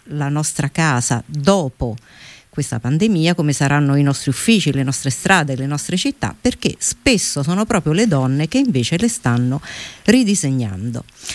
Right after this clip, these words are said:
E allora, la prima nostra ospite è Alessandra Ferrari,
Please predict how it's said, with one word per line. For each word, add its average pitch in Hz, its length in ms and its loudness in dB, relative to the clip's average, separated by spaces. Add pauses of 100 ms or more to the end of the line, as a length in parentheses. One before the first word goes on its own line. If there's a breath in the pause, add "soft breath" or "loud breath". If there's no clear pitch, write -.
(300 loud breath)
E 247 80 0
allora, 175 320 0
la 190 240 2
prima 247 480 2
nostra 165 420 -2
ospite 240 600 0
è 170 260 2
Alessandra 165 680 4
Ferrari, 254 680 0